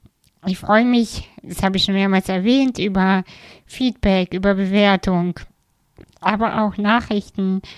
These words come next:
wenn du einen Wunsch hast an diesem Podcast oder vielleicht sogar an einer Zusammenarbeit interessiert bist. Ich freue mich über jede E-Mail,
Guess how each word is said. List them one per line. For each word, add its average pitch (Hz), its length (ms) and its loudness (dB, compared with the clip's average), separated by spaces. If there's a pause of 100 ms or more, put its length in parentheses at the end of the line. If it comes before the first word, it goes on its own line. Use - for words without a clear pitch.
(380)
wenn 202 160 0
du 202 100 0
einen 202 260 4
Wunsch 254 340 0
hast 190 320 0
an 190 140 -2
diesem 190 280 -2
Podcast 185 880 -2
oder 170 520 -2 (540)
vielleicht 180 540 -2
sogar 180 380 -2
an 180 140 -4
einer 180 280 0
Zusammenarbeit 202 840 0
interessiert 190 720 -4
bist. 180 440 -4 (380)
Ich - 160 -6
freue 185 220 2
mich 233 220 0
über 196 120 -2
jede 214 340 0
E-Mail, 208 580 0